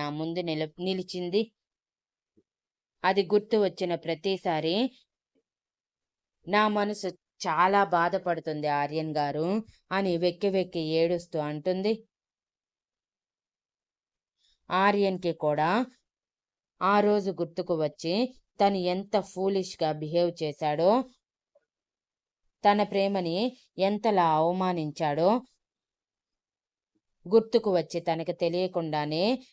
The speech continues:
కన్నీరు కారుస్తూ ఏడుస్తూ ఉన్న ఆరోహిని బలంగా తన గుండెలకి హత్తుకుని, "ఐఎమ్ సారీ ఆరోహి, అప్పుడు నా మూర్ఖత్వంతో తెలిసి తెలియక తప్పు చేశాను, తెలుసుకునేసరికి చాలా ఆలస్యం అయిపోయింది"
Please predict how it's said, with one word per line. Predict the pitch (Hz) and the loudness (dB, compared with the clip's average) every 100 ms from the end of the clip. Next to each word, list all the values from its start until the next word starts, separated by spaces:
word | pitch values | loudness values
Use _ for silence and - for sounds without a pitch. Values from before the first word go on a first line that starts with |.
| _ _ _ _ _ _ _ _ _ _ _ _ _ - | _ _ _ _ _ _ _ _ _ _ _ _ _ 2
కన్నీరు | 214 214 220 208 180 | 4 4 2 2 0
కారుస్తూ | 175 151 151 151 - 170 170 | 2 2 2 -4 0 0 2
ఏడుస్తూ | 175 180 185 - 170 | 2 2 -2 -2 -2
ఉన్న | 151 147 151 151 | -2 -4 -4 -2
ఆరోహిని | 160 170 170 156 147 | 0 0 0 -2 -8
బలంగా | 143 151 170 175 156 | -4 -4 -4 -4 -4
తన | 147 147 | -4 -6
గుండెలకి | 143 156 160 165 165 | -4 -4 -2 -4 -4
హత్తుకుని, | 147 139 156 147 147 170 233 - - - | -6 -6 -6 -6 -4 -2 -4 -6 -18 -4
"ఐఎమ్ | 175 185 180 | 0 0 -2
సారీ | 180 175 180 180 160 | 0 2 2 2 2
ఆరోహి, | 147 147 143 151 165 214 - _ - | 2 0 -4 -2 -2 -4 -8 _ -4
అప్పుడు | 185 196 196 | -2 0 0
నా | 180 160 | 0 -2
మూర్ఖత్వంతో | 160 175 185 196 175 165 151 147 170 226 - _ - | -2 -2 -2 -6 -6 -4 -4 0 2 2 -2 _ 0
తెలిసి | 214 226 220 214 | 2 4 2 -2
తెలియక | 190 160 151 147 143 | 0 0 0 -2 -4
తప్పు | 151 147 165 | -6 -6 -6
చేశాను, | 170 160 175 175 214 226 _ _ - | -2 -2 0 0 0 -4 _ _ 0
తెలుసుకునేసరికి | 214 214 - 196 175 156 160 156 156 | 0 0 -2 -2 -2 -2 -4 -4 -6
చాలా | 156 143 156 175 170 | -4 -2 0 2 2
ఆలస్యం | 160 170 180 185 175 | 0 0 -2 -2 -2
అయిపోయింది" | 156 156 170 170 180 196 | -2 -2 0 0 0 2